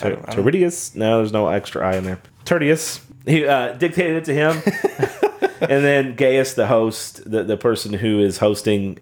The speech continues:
Speaker 2: Paul and the whole church. And then he ends with just
Speaker 1: It's like a
Speaker 2: worship.
Speaker 1: do-, doxol-,
Speaker 2: He
Speaker 1: yeah,
Speaker 2: ends with worship.
Speaker 1: doxology. Yeah.
Speaker 2: He ends with worship. And, and I think, I don't know if we necessarily need to comment on this section. I just think we read it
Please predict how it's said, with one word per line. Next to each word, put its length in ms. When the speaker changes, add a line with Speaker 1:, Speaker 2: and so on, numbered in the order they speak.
Speaker 2:
Paul 380
and 120
the 40
whole 160
church. 520
And 140
then 80
he 220
ends 480
with 760
just 560
Speaker 1:
It's 140
like 60
a 40
Speaker 2:
worship. 360
Speaker 1:
do-, 60
doxol-, 480
Speaker 2:
He 60
Speaker 1:
yeah, 60
Speaker 2:
ends 140
with 120
worship. 200
Speaker 1:
doxology. 380
Yeah. 280
Speaker 2:
He 200
ends 140
with 140
worship. 460
And, 360
and 160
I 80
think, 400
I 80
don't 140
know 100
if 120
we 60
necessarily 300
need 80
to 60
comment 320
on 160
this 160
section. 400
I 120
just 140
think 160
we 140
read 200
it 220